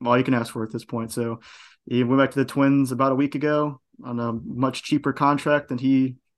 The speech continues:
thought he was gonna get <laughs> going into this offseason. Um, kind of the weirdest, probably the weirdest free agency I've ever seen. Um, but yeah, you got any thoughts on Correa going back to the Twins? 'Cause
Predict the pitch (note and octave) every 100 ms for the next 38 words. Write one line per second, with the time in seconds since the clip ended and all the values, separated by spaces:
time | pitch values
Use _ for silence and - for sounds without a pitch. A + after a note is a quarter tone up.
0 | _ C3+ C3+ C#3 C#3 C3 D3 D3 C#3 G3
1 | G3+ E3 D#3 D#3+ D3+ D3+ D#3 C#3+ D3 D3+
2 | C#3 - - _ _ - B2 B2 C3 C3
3 | A#2+ C3+ C3+ C3+ - - D3+ C#3 B2 C#3
4 | C#3+ - C3+ C3+ C3+ C3+ C3 B2 B2+ A#2+
5 | - A#2 B2 B2+ - C#3 A#2+ A#2 A#2+ A2
6 | C3 B2 B2 C#3 C3+ C#3 C3+ C3+ C3 C#3
7 | C3+ B2+ C3+ B2+ - B2+ - C3 C3 C3
8 | A#2+ A2